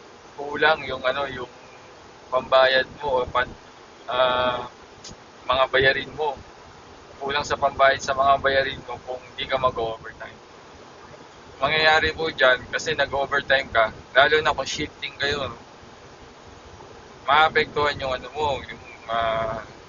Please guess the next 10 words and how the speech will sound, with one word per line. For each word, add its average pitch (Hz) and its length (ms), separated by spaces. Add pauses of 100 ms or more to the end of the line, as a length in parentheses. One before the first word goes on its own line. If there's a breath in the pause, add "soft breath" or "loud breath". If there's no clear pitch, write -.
kalusugan 123 720
mo. 120 160 (600)
Kasi 123 400 (560)
mag-O 123 400
T 131 100
ka 135 160
pa, 117 380 (160)
sa 120 200
halip 123 280
na 117 320